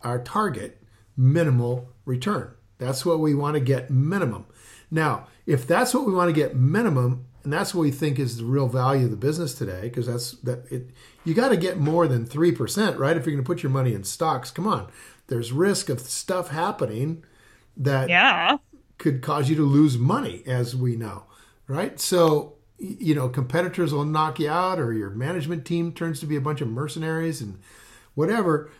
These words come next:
Speaker 1: You don't get the fif-, you don't get the return. So you can't just accept a three percent return or a five percent return or a six percent return. There's way more risk than that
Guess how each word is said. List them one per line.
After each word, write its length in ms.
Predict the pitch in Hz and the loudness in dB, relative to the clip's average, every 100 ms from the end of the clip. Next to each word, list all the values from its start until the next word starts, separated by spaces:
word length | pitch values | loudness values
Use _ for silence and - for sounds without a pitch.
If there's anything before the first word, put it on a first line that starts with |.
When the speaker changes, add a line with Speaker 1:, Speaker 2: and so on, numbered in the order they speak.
| _ _ | _ _
Speaker 1:
You 160 | 160 151 | 0 2
don't 240 | 175 156 | 4 2
get 180 | 156 139 | 0 -2
the 60 | 139 | -4
fif-, 280 | 160 127 | -4 -4
you 120 | 156 139 | -2 0
don't 180 | 156 | 0
get 200 | 143 143 | 0 -2
the 80 | 151 | 0
return. 500 | 127 123 - 220 139 | 0 0 -2 -2 -2
So 120 | 123 | 2
you 160 | 156 151 | 2 2
can't 380 | 156 - 226 - | -2 -4 -4 -4
just 260 | 175 131 131 | -4 -4 -6
accept 600 | - - - 175 - - _ _ _ | -6 -6 -2 -4 -6 -20 _ _ _
a 100 | 135 | -4
three 280 | 127 160 190 | -4 -2 -2
percent 340 | - 135 151 | -2 -4 -2
return 380 | 127 120 160 160 | -4 -4 -2 -2
or 140 | 131 98 | -2 -6
a 40 | |
five 380 | - 156 151 156 | -6 -4 -2 -2
percent 300 | 151 131 135 | -4 -4 -4
return 300 | 127 147 131 | -4 -2 -4
or 60 | 101 | -4
a 40 | |
six 220 | - 147 | -6 -8
percent 300 | - 127 139 | -6 -6 -4
return. 380 | 117 120 160 123 - - _ | -4 -4 -4 -6 -10 -20 _
There's 220 | - 156 139 | -2 -2 -2
way 340 | 151 196 196 | -4 -2 0
more 260 | 170 156 131 | 2 2 2
risk 480 | 131 135 - - | 2 0 -2 -6
than 380 | 123 117 110 110 - | -6 -4 -6 -8 -6
that 420 | 123 120 - | -4 -4 -6